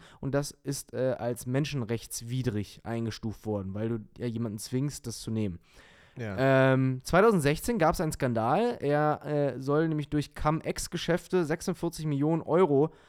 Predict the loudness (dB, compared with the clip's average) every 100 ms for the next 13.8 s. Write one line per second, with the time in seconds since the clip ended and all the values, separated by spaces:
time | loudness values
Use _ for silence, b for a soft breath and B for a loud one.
0 | b b _ 0 2 2 0 -2 -6 -8
1 | -4 -2 0 2 2 2 -2 -6 -4 -2
2 | -4 -2 -2 -2 -4 4 4 4 0 -6
3 | -6 -4 -4 0 0 0 -6 b -10 -6
4 | 2 2 2 2 4 4 4 0 -2 -6
5 | -6 -6 -2 0 2 2 0 -4 -10 -6
6 | -4 -4 -2 -2 0 -2 -2 -2 -2 -4
7 | -4 0 0 -2 b b b b -2 0
8 | 2 2 2 2 0 0 -2 -2 0 0
9 | 0 -2 -2 -2 -2 -2 -4 -2 0 2
10 | 0 -2 -2 -4 -2 -2 -2 -2 -4 -2
11 | -4 -4 -4 -4 -2 -2 -2 -4 -6 -6
12 | -6 -4 -4 -4 -6 -6 -2 -2 -2 -2
13 | 0 -2 -2 -4 -2 -2 -4 -4